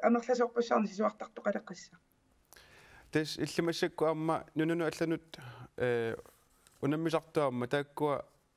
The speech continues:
Speaker 2: э, марсилаарниарлу яамма пеқатаавути тас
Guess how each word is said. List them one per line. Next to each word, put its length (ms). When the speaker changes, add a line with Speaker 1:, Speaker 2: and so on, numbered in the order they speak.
Speaker 2:
э, 180
марсилаарниарлу 960
яамма 320
пеқатаавути 800
тас 300